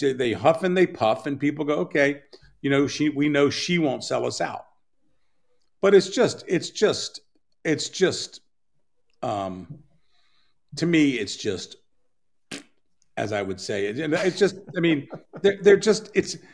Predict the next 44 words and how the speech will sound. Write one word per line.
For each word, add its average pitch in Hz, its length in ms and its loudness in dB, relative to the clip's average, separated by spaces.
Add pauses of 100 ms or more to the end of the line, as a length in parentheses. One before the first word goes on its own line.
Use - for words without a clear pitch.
(120)
you 170 100 0
see 220 240 0
how 175 160 4
they 151 200 2
lose, 147 500 2
you 127 80 -8
see 160 160 -8
where 139 300 4
they 143 160 6
lose. 139 580 2 (580)
You 294 80 -4
know, 269 80 0
they 214 120 4
can't 208 380 -2
win. 180 400 -2 (120)
Now, 175 120 2
that, 202 140 4
does 175 140 -2
that 185 180 4
mean 185 200 4
the 170 80 -2
K 170 280 2
M 151 120 0
T 160 220 2
is 147 140 0
gonna 135 220 0
win 147 400 0
in 127 80 -4
the 127 80 -2
next 139 260 -2
cycle? 151 460 -2 (320)
Probably 180 360 6
not, 147 360 2
because 120 240 -2
I'm 113 120 -4
sure 143 220 0
China 139 380 0
will 175 100 2
come 175 240 0
in, 143 300 0
as 101 120 -10
they 113 120 -2
always 143 400 2
do, 127 340 2